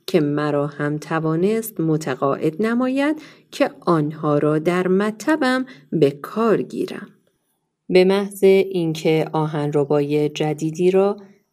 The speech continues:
از طریق پست دریافت کردم، بیماری به من مراجعه نمود که چالش جدی در مقابلم قرار می‌داد. لورا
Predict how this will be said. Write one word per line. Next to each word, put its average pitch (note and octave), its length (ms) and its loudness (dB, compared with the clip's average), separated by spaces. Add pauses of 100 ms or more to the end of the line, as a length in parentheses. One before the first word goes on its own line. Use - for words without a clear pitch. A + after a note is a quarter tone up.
(140)
از F#3 320 2
طریق C#3+ 560 0
پست A#3+ 580 -2
دریافت C#3 640 0
کردم، G3+ 600 0 (440)
بیماری D3 800 0
به D3 140 0
من D3+ 220 -2
مراجعه D#3 640 0
نمود A3 420 2 (360)
که D#4 200 0
چالش C#3+ 800 0
جدی F#3+ 920 0 (300)
در E3+ 240 2
مقابلم C#3+ 800 0
قرار F3 500 -2
می‌داد. - 440 -10 (520)
لورا D#3 560 2